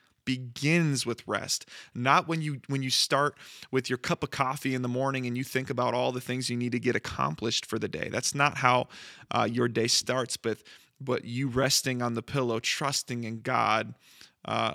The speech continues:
who told the world enough. <laughs> That, some of you need to ponder that for a little bit. That is amazing. Uh, a-, and really,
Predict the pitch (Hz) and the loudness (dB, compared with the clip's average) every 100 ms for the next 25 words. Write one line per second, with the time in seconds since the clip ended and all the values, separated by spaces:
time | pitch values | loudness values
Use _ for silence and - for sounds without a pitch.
0 | - - 123 120 - - 127 123 113 117 | -6 -6 -6 -4 -4 2 2 2 -2 -4
1 | 113 120 87 101 107 - 110 113 117 113 | -2 0 0 -2 -6 -8 -6 -4 -4 -2
2 | 104 - - - _ _ _ _ _ _ | -4 -6 -12 -14 _ _ _ _ _ _
3 | _ _ _ _ _ _ _ _ _ _ | _ _ _ _ _ _ _ _ _ _
4 | _ 147 - 196 143 - 185 147 135 135 | _ 4 10 8 10 10 10 8 4 4
5 | 127 107 135 135 120 117 113 117 - 117 | 2 2 4 4 4 4 4 4 2 2
6 | 113 113 104 95 - - - - - - | 2 0 0 0 -2 -14 -14 -14 -14 8
7 | 131 139 127 110 117 120 110 110 113 69 | 12 12 10 4 2 4 4 2 -2 -4
8 | - _ _ - - - _ 113 104 107 | -12 _ _ -20 -20 -20 _ -2 0 -2
9 | - _ 135 117 139 131 127 170 165 127 | -6 _ 0 4 2 2 4 6 8 6
10 | 127 | 2